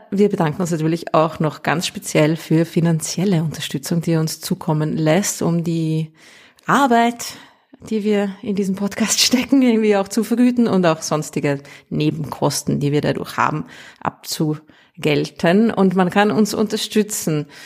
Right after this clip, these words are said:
über PayPal, wenn ihr das möchtet. Das haben seit dem letzten Mal auch wieder ein paar Leute getan, nämlich herzlichen Dank an Christian, an Markus, noch an Markus, Alexander, Rupert, Roman,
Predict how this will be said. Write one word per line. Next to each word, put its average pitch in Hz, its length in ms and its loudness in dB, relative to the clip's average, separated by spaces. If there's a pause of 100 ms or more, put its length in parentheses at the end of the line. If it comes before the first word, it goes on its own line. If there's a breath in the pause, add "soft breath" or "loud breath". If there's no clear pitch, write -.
(240 loud breath)
über 190 720 0 (420)
PayPal, 208 840 0 (200)
wenn 190 240 2
ihr 190 100 2
das 160 240 -2
möchtet. 170 580 -4
Das - 140 -6
haben 185 180 2
seit 185 220 -2
dem 175 120 0
letzten 190 460 0
Mal 151 420 0
auch 165 300 -2
wieder 165 140 -4
ein 160 80 -4
paar 156 120 -2
Leute 151 200 -2
getan, 147 280 -2
nämlich 175 380 2
herzlichen 190 320 2
Dank 151 200 0
an - 160 -4 (300 loud breath)
Christian, 180 640 -2 (300 loud breath)
an 233 180 2
Markus, 202 720 0 (420 loud breath)
noch 175 200 -2
an 180 160 0
Markus, 175 640 2
Alexander, 185 960 0
Rupert, 220 720 0 (120)
Roman, 175 540 0